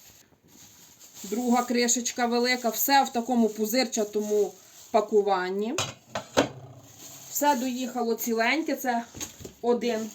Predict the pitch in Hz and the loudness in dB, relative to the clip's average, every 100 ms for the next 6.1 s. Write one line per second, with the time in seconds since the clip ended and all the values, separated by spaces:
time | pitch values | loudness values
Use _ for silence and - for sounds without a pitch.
0 | - 208 254 285 - 285 285 - 302 311 | -14 -6 -4 -2 -2 -2 -2 0 0 2
1 | 359 - - - - - - - - - | 0 -8 -20 -16 -12 -12 -10 -10 -8 -10
2 | - - _ - - - - - _ - | -12 -20 _ -20 -20 -20 -20 -20 _ -20
3 | - 175 - - - 160 160 175 - - | -18 -16 -16 -16 -12 -12 -12 -12 -14 -20
4 | - - - 202 165 165 160 - 160 160 | -20 -16 -10 -4 -4 -4 -8 -8 -10 -2
5 | 226 294 302 269 277 269 - 247 - - | 2 2 0 -6 -6 -6 -6 -8 -10 -8
6 | 254 | -8